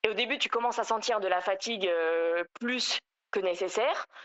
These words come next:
Sauf que je le voyais comparé à Nico, euh, du coup, on connaissait un petit peu notre niveau sportif. Lui allait bien, moi, je commençais à être, euh, plus fatiguée. Et il y a un moment où, euh, même mettre un pied devant l'autre, c'était très compliqué.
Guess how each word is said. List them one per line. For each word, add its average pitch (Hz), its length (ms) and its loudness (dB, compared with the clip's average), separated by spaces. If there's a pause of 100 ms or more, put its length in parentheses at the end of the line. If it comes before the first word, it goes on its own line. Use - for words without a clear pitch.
(120)
Sauf 208 160 -2
que 185 60 -2
je 196 40 2
le 185 60 0
voyais 196 180 2
comparé 180 360 2
à 175 60 0
Nico, 202 440 0
euh, 165 80 2
du 160 140 -6
coup, - 140 -4
on 160 440 2
connaissait 185 360 0
un 185 60 4
petit 170 120 -6
peu 185 100 -4
notre 165 140 0
niveau 170 180 0
sportif. 196 460 0 (340)
Lui 220 240 2
allait 208 160 0
bien, 214 240 2
moi, 180 100 2
je 175 100 0
commençais 185 440 2
à 160 140 4
être, 156 260 0
euh, 160 180 4 (580)
plus - 140 0
fatiguée. 202 540 2
Et 185 60 0
il 175 60 -2
y 170 60 2
a 165 60 4
un 160 40 2
moment 190 500 2
où, 214 340 0
euh, 160 280 2 (560)
même 202 340 0
mettre 208 320 0
un 208 100 2
pied 202 160 -4
devant 160 160 0
l'autre, 240 180 -2
c'était 175 160 -2
très - 200 0
compliqué. 185 500 -2